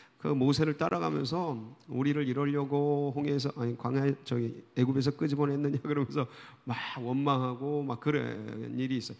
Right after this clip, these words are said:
그때 불뱀들이 이스라엘 백성들을 물기 시작합니다. 사막의 뱀들이 이스라엘 백성들을 물기 시작하는데 많이 죽고 많이 고통 속에 있게 돼요. 근데 그거를 치료하는 방법을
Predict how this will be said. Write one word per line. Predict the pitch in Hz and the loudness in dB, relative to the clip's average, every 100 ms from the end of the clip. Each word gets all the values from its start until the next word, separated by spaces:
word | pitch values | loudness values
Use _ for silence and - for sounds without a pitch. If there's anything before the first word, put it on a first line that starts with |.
| - - | -18 -6
그때 | 156 - 190 185 - | -6 -2 2 2 2
불뱀들이 | 147 165 208 208 196 170 156 151 117 - - _ - | 2 4 4 2 2 2 4 2 -2 -14 -20 _ -4
이스라엘 | 123 127 143 139 | -2 0 0 0
백성들을 | 123 - 127 117 117 | -2 -2 -2 0 2
물기 | 127 147 | 2 2
시작합니다. | 139 123 113 107 104 101 95 - _ - | 0 -4 -6 -8 -10 -12 -16 -20 _ -12
사막의 | - 120 120 120 | -4 0 0 0
뱀들이 | 117 117 123 113 117 120 170 - | 0 -2 0 -2 -2 -2 -6 -6
이스라엘 | 120 123 120 113 117 | -4 0 2 2 0
백성들을 | 117 - 120 113 | -2 -2 0 0
물기 | 110 127 127 | 4 2 2
시작하는데 | - - 127 143 151 120 - - - | -2 -4 -4 -6 -6 -8 -14 -14 -6
많이 | 110 131 | 2 4
죽고 | 123 131 - 113 117 160 175 156 | 4 0 0 2 2 0 -4 -10
많이 | - - 147 | -8 -4 -2
고통 | - - 165 | 0 0 0
속에 | 143 147 165 160 - - - | -2 -2 -4 -6 -16 -12 -2
있게 | 139 - 135 | 0 2 0
돼요. | 113 107 101 - - | 0 -4 -6 -14 -4
근데 | 156 151 | -2 0
그거를 | 147 165 196 220 - - - | 0 2 4 2 -2 -12 -2
치료하는 | - 254 254 220 208 190 | 0 2 2 2 0 -4
방법을 | 123 127 139 151 151 226 | -4 -2 2 4 6 4